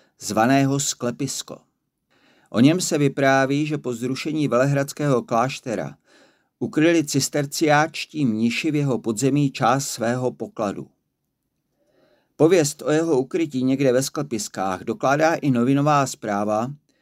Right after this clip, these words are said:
podle níž okolo roku devatenáct set třicet šest, tedy právě v tom roce, kdy Žubka přišel do Jankovic,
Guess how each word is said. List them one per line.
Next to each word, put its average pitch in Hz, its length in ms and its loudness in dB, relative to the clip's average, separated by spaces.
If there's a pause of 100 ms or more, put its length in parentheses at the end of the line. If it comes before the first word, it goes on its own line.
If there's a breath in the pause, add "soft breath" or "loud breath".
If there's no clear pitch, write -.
(300)
podle 147 260 2
níž 151 320 0
okolo 143 440 2
roku 143 300 -2
devatenáct 143 680 0
set 107 160 -6
třicet 143 460 -8
šest, - 580 -8 (500)
tedy 117 220 2
právě 147 540 2
v 147 60 -10
tom 113 220 -4
roce, 131 360 -6
kdy 110 260 -8
Žubka 107 460 -6
přišel - 420 -8
do 98 60 0
Jankovic, 104 800 -2